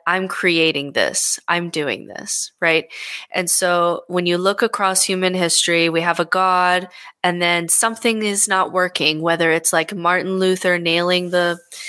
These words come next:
the treatise on the door because he has some issues with Catholicism, and then Protest-, Protestantism is born, or Lutheranism is born. Um, whether it's that or, I mean, in every way, it's like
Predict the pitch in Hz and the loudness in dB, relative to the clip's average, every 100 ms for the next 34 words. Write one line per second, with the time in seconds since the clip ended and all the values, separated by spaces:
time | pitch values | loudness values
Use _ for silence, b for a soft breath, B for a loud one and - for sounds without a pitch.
0 | B B B B B B B _ _ 202 | B B B B B B B _ _ 0
1 | 196 185 180 180 - - - 220 202 190 | 2 2 2 0 -6 -4 0 0 2 2
2 | 190 202 190 185 196 185 180 170 170 165 | 2 2 0 -2 0 2 2 2 0 -4
3 | 175 175 - 170 160 165 170 165 - 170 | -8 -8 -4 -2 -2 0 0 2 0 -2
4 | 170 - 190 180 185 170 175 170 170 - | -6 -4 0 2 2 0 0 -2 -2 -6
5 | 185 175 165 165 170 160 160 160 160 160 | 0 2 2 0 0 -2 -2 -6 -8 0
6 | 175 165 160 170 - 170 - 185 170 - | 2 2 -4 -12 -16 -16 -2 0 0 -4
7 | 160 170 170 165 - 170 160 165 165 185 | -4 -6 -4 -6 -4 0 2 0 2 2
8 | 190 170 170 165 165 165 165 170 B B | 2 -2 -2 -2 -4 0 0 0 B B
9 | B B - 196 185 180 175 170 - _ | B B -2 0 2 0 -4 -8 -14 _
10 | _ - 202 196 190 190 185 180 180 180 | _ -10 0 2 2 2 2 2 4 2
11 | 175 175 160 185 185 175 175 190 185 - | 0 0 0 0 -2 -4 -4 -4 0 0
12 | 202 214 214 202 190 180 175 170 175 - | 0 0 -2 2 2 2 2 0 -2 -2
13 | - 175 170 170 | 2 2 2 -2